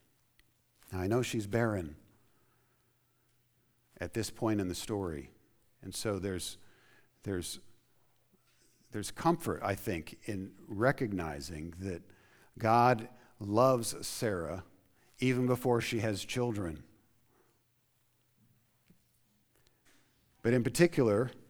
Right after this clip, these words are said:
since she does ultimately become a mother, girls, you should not believe the lie of the world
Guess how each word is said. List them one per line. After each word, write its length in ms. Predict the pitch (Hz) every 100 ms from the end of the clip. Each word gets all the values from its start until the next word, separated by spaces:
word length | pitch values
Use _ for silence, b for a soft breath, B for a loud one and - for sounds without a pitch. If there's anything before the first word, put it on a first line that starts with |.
| _ _ _ _
since 260 | - 123 107
she 160 | -
does 340 | 113 135 139 - -
ultimately 560 | 127 165 - 117 101 104
become 320 | 101 - 107
a 80 | 104
mother, 460 | 123 135 95 113 - b b b b b b b b b b -
girls, 380 | 110 127 147 -
you 60 |
should 220 | 113 - 110
not 280 | 123 156
believe 400 | 139 147 127 127
the 100 | 117
lie 260 | 107 107 107
of 100 | 110
the 80 | 104
world 460 | 101 101 82 73